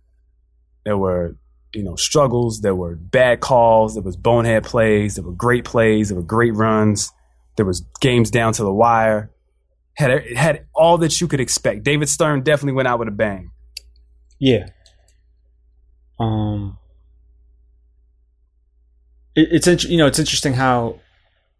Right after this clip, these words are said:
Speaker 2: how quickly people go from questioning LeBron's legacy to all of a sudden, you know.
Speaker 1: Every game, every game is a,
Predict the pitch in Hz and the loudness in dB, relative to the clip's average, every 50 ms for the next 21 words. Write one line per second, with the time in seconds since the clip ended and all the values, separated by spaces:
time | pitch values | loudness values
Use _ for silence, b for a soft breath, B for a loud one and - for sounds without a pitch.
0 | _ _ _ - - 131 - - - 151 147 - 143 127 123 135 123 117 120 117 | _ _ _ -8 -6 -6 -4 -2 -2 -2 0 0 -2 -2 -2 -4 -4 -2 0 0
1 | 110 107 104 104 - - - - - - 135 127 123 120 - - 123 113 117 - | 0 0 -2 -6 -12 -18 -20 -20 -4 2 2 2 2 2 -2 -4 -6 -6 -4 -2
2 | 151 135 - - - 127 120 117 113 110 104 - - _ _ _ _ _ _ _ | -2 -2 0 -2 -2 -2 -2 -2 -2 -4 -6 -10 -16 _ _ _ _ _ _ _
3 | _ _ _ - 120 117 - 123 120 117 117 107 101 107 113 113 107 107 - - | _ _ _ -6 -4 0 2 2 2 2 2 0 0 0 2 2 0 -2 -4 -4
4 | 110 98 92 - - - 110 104 101 98 95 104 107 107 101 104 - - 113 104 | -6 -8 -10 -8 -6 -6 -4 -4 -4 -4 -2 -2 -2 -2 -2 -4 -4 -4 -4 -4
5 | 104 101 95 95 92 90 - - _ _ _ _ _ _ _ _ _ _ _ _ | -4 -6 -8 -10 -12 -14 -18 -20 _ _ _ _ _ _ _ _ _ _ _ _
6 | _ _ _ _ _ _ _ _ - 160 180 196 196 190 190 185 196 196 190 - | _ _ _ _ _ _ _ _ -6 -2 0 0 0 0 0 0 0 0 -2 -4
7 | - - - 185 190 202 202 202 196 180 165 143 123 113 101 95 - B B B | -8 -6 -4 -2 0 2 4 4 6 6 4 4 2 -2 -6 -10 -14 B B B
8 | B - 190 214 240 240 202 196 208 240 226 180 170 208 202 208 202 196 180 170 | B 2 4 6 6 6 4 2 2 4 4 4 4 4 4 6 6 6 6 4
9 | 156 151 160 160 147 160 151 147 | 4 0 0 0 2 2 0 0